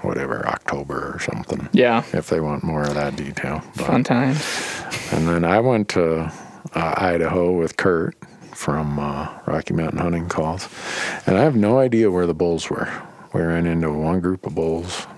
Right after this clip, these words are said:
Speaker 1: but we'd see groups of cows and no bulls. And it's September twelfth or tenth or something. It's like, what the heck?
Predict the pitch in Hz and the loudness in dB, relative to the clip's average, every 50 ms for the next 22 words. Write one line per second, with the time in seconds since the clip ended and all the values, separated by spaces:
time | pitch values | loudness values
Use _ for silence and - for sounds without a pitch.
0 | - - - 85 85 90 98 98 98 95 - - - 120 104 98 117 120 117 - | -4 0 2 2 4 2 2 0 0 -2 -2 0 2 2 2 4 2 2 2 2
1 | - - - 107 113 135 151 147 110 101 107 113 120 110 104 123 143 135 113 - | 0 2 4 4 4 4 4 2 4 4 4 2 2 2 2 4 4 2 2 -2
2 | - - - 101 92 85 - - - - 101 - - - - 104 107 113 117 107 | -4 -4 -2 0 0 0 -2 -2 0 0 0 0 0 0 0 0 0 0 0 -2
3 | - - - - - - - - - - - - - - - _ _ - - - | -2 0 0 2 2 2 0 -2 -4 -8 -10 -12 -14 -16 -20 _ _ -6 -6 -6
4 | - - - - 107 101 101 - - - - - - - - - - - - - | -6 -4 -2 0 0 0 -2 -6 -8 -6 -6 -4 -4 -4 -6 -6 -6 -6 -6 -6
5 | - - - - - - - - - _ _ - - - - - - - - - | -6 -4 -4 -4 -6 -6 -8 -12 -18 _ _ -16 -12 -10 -10 -10 -12 -16 -20 -20
6 | - - - - - _ _ _ _ _ _ _ _ _ _ _ _ - - 92 | -20 -20 -20 -20 -20 _ _ _ _ _ _ _ _ _ _ _ _ -6 -4 -4
7 | 104 - - 73 64 - - - - - - - - - | -2 0 -2 -2 0 -2 -2 -2 -4 -6 -8 -10 -10 -12